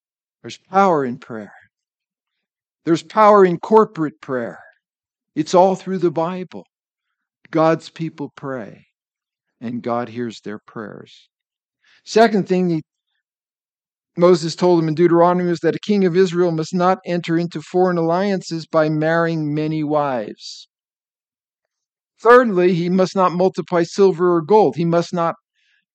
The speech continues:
covet silver or gold. And then lastly, the great,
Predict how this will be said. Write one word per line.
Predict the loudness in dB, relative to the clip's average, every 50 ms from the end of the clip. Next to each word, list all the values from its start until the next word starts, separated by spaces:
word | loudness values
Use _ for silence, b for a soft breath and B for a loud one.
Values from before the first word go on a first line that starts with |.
| _ _ -2
covet | 0 0 2 0 -2 -6 -6
silver | 0 4 6 6 6 4 2 0 2 0
or | 0
gold. | 0 2 2 2 2 0 -2 -6 -12 _ _ _ _ _ _ _ _ _ _ _ _ _ _ _ _ _ _ _ _ _ _ _ _ _ _ _ _ _ -4
And | -2 0 2
then | 2 2 4
lastly, | 4 4 4 2 0 -2 -2 -2 0 0 0
the | -2 -4 -2
great, | 0 0 0 0 0